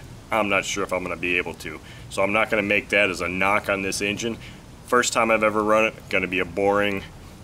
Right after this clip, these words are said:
uh, boring run because I'm gonna be doing it pretty rich for the first time here just to break it in. But, uh, let's see how she does.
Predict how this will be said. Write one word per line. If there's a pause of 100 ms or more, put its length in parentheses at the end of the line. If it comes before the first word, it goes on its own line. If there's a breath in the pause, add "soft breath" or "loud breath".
(420)
uh, (120)
boring
run
because
I'm
gonna
be
doing
it
pretty
rich (260)
for
the
first
time
here
just
to
break
it
in. (420 loud breath)
But,
uh,
let's
see
how
she
does.